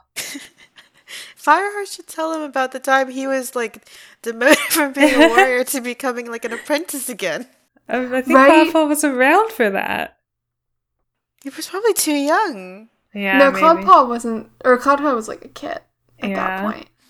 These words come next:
Speaker 1: He needs to remind him about it, like, "Hey,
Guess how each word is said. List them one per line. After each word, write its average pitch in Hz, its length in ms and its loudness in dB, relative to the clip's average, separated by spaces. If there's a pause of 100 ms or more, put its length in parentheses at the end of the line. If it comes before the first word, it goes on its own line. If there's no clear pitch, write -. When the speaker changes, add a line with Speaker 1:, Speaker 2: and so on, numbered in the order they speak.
(680)
Speaker 1:
He 269 140 -6
needs 285 200 -4
to 320 80 -4
remind 254 400 -4
him 349 100 -8
about 190 280 -8
it, - 80 -10
like, - 220 -12
"Hey, 226 560 -6